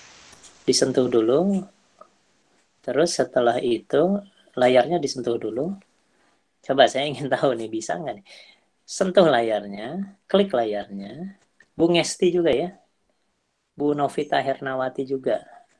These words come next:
Cukup banyak nih yang tidak mematikan video. Bu Anang Budiah. Dimatikan, eh, videonya, Bu. Supaya tidak menyebabkan suara putus-putus.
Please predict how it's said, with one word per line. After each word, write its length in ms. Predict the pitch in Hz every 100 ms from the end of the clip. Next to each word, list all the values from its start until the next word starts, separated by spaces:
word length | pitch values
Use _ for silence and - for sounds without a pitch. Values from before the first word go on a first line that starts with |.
| _ -
Cukup 320 | - - 120
banyak 320 | 139 165 135
nih 120 | 120 117
yang 80 | 117
tidak 240 | 120 120
mematikan 560 | 117 113 107 113 117 104
video. 400 | 120 113 104 - _ - - _ _
Bu 240 | 143 151 156 -
Anang 800 | 147 147 147 151 160 160 151 151
Budiah. 400 | 147 143 156 135 - - _ _ _ _ _ _ _ _ _ _ _ _ _ _ _ _ _ 370 370 349 _ _ _ _ -
Dimatikan, 960 | 135 135 135 131 131 131 - 147 156 156 143 - -
eh, 400 | 127 123 120 120
videonya, 480 | - 123 127 143 135
Bu. 160 | 104 101 _ _ _ _ _ _ - _ _
Supaya 480 | - 127 123 123 139
tidak 480 | - 120 117 131 -
menyebabkan 640 | 123 120 113 113 - 131
suara 320 | 123 117 120
putus-putus. 800 | - - 120 - 113 104 - -